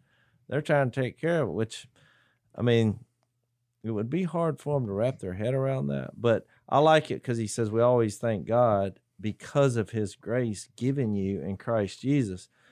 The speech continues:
And then he's like, "You have been enriched in every way with your speaking and your knowledge,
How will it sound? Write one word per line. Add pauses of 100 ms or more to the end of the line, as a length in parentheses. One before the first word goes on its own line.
(260)
And
then
he's
like,
"You
have
been
enriched
in
every
way
with
your
speaking
and
your
knowledge,